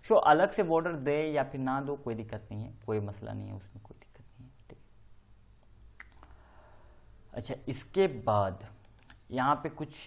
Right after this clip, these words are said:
चीज़ें हैं, इसे यहाँ तक कर दो and,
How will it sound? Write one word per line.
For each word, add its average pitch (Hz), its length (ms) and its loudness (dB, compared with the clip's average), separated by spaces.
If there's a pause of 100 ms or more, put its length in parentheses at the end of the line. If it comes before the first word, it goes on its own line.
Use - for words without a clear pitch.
(140)
चीज़ें 131 260 -2
हैं, 139 180 -6 (160)
इसे 139 280 -6 (680)
यहाँ 127 280 -4
तक 135 220 -12
कर 123 160 -6
दो 120 340 -10
and, 104 360 -10